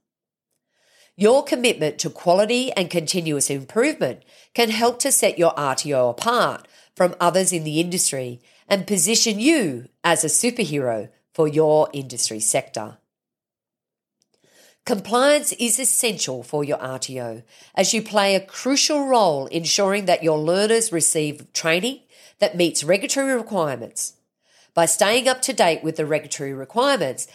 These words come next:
having strong policies and procedures in place, and maintaining accurate records, you can ensure compliance and protect yourself and your learners from risks. So keep being compliance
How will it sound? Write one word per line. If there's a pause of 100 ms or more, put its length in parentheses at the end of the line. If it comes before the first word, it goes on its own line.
(160)
having
strong
policies
and
procedures
in
place, (220)
and
maintaining
accurate
records, (240)
you
can
ensure
compliance
and
protect
yourself (120)
and
your
learners
from
risks. (640)
So
keep
being
compliance